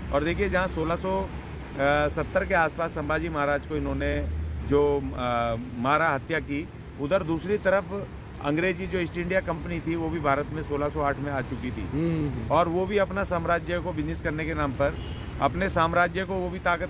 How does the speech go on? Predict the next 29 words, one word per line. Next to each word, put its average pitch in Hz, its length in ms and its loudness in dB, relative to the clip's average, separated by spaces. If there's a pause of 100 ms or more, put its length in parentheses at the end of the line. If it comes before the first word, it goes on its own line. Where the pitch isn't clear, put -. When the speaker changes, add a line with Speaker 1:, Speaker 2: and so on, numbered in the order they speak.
Speaker 1:
के 180 80 -6
साथ 170 160 2
बढ़ाए 160 280 4
जा 165 120 2
रहे 165 140 0
थे। 151 220 -4 (560)
और 156 200 2
धीरे 156 240 2
धीरे 165 260 2
जितने 151 280 -2
छोटे 156 280 0
छोटे 160 240 -2
पहले 165 240 2
राजे 160 240 2
रजवाड़े 156 400 0
थे, 160 140 -2
पहले 160 280 -2
एक 147 80 -2
तो 165 300 -2 (100)
था 143 120 0
नहीं 160 180 0
पूरा 156 220 0
देश, 151 220 0 (500)
हर, 170 180 4
हर 165 140 4
पूरे 160 300 -2
भारत 147 340 2
उपमहाद्वीप 151 460 0
में 160 300 -2